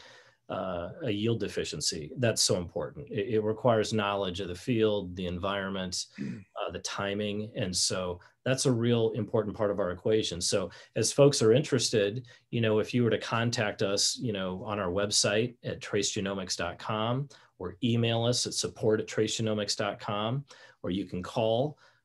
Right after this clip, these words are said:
Speaker 1: uh, our phone number there, six five oh, three three two, six six six one. Um, you'll, you'll,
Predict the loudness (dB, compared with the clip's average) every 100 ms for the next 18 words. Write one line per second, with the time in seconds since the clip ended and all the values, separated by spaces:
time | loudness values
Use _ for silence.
0 | -8 -6 -4 -4 -4 0 2 2 2 2
1 | 2 2 0 -2 0 0 2 2 2 0
2 | -4 -2 -4 -2 -2 0 0 -2 -6 _
3 | _ _ -4 -2 0 0 0 0 -2 -4
4 | -4 -4 -2 -2 -2 -2 0 0 -2 -6
5 | -16 _ _ -4 -2 -2 -4 -12 -6 -2
6 | -2 -4 -6 -4 -4 -4 -8